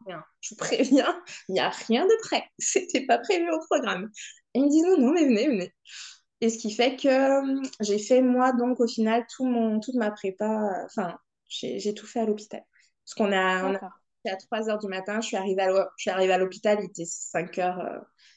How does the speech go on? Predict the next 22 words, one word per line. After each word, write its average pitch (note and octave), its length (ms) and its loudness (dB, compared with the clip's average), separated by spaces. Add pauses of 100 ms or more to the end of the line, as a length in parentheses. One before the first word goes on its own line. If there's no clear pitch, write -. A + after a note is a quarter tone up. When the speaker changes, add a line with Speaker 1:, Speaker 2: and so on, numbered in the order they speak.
Speaker 1:
cinq F#3 260 -6
heures, F#3+ 120 0
cinq G3+ 220 -2
heures G3+ 100 4
et F#3+ 80 2
demie, G#3+ 200 2
on F#3+ 80 0
habite E3+ 220 -8
à E3+ 40 4
une F3 160 -2
demi-heure, F#3 460 0
mais F3 120 2
tu - 80 -10
vois, G3 80 4
j'ai, G3 160 0
on - 120 -8
a E3+ 80 -6
quand F#3 120 -4
même G3 120 0
pris A3+ 140 -2
le G#3+ 100 0
temps. A#3 180 0